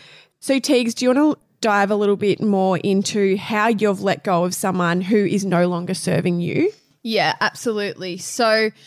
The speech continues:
Speaker 2: um, the first thing that you need to do with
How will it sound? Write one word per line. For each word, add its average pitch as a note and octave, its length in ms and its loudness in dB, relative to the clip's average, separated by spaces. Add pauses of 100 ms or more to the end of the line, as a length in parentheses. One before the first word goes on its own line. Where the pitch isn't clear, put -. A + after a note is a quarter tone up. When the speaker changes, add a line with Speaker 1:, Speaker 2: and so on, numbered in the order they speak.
(240)
Speaker 2:
um, G#3 240 0
the A#3+ 80 -2
first B3 460 2
thing G#3 320 -2
that G3 120 0
you F#3+ 160 -4
need F#3 200 0
to F3+ 100 -6
do F3+ 520 -2
with F#3+ 440 -2